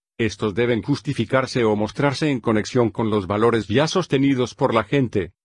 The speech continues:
lo cual envolverá a menudo afirmaciones acerca de las relaciones causales entre medios y fines, y, en segundo lugar, porque la distinción entre fines y medios,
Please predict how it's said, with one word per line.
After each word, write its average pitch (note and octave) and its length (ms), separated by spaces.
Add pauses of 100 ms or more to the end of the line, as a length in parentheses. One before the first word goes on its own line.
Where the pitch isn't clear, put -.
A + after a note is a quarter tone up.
lo A2 220
cual C3+ 180
envolverá G2+ 600
a G2 40
menudo A2+ 400
afirmaciones A2 720
acerca B2 440
de A2 80
las G#2+ 160
relaciones A#2+ 640
causales C3 600
entre A#2 280
medios C3+ 400
y A#2+ 60
fines, G2+ 600 (180)
y, A2 380 (220)
en A#2+ 120
segundo F3 400
lugar, G#2+ 440 (180)
porque A#2 300
la G#2+ 100
distinción A2 640
entre A2+ 320
fines B2+ 340
y A2+ 60
medios, G2 580